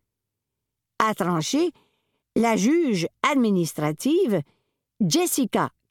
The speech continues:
Khalil, qui déplore par ailleurs que Harrington Housing ait exigé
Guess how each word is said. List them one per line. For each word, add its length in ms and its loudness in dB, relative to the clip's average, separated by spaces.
Khalil, 640 0
qui 200 2
déplore 840 0
par 200 -2
ailleurs 460 -2
que 80 0
Harrington 800 0
Housing 720 -2
ait 200 0
exigé 640 0